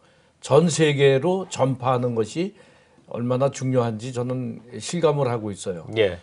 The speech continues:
Speaker 1: 이게 밝은 문화, 문화 선교라고 그러면은 뭐 적절한 표현이 될지 모르겠습니다만은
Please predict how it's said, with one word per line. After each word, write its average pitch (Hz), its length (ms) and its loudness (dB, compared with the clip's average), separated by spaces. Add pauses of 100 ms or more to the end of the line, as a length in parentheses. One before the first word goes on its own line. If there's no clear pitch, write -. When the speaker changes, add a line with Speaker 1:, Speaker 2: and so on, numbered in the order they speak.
(180)
Speaker 1:
이게 127 260 -2
밝은 131 460 -4
문화, 110 340 -4 (400)
문화 139 340 4
선교라고 139 560 4
그러면은 131 520 0 (340)
뭐 123 340 -2
적절한 127 540 -2
표현이 127 340 -2
될지 117 280 -8
모르겠습니다만은 107 1200 -6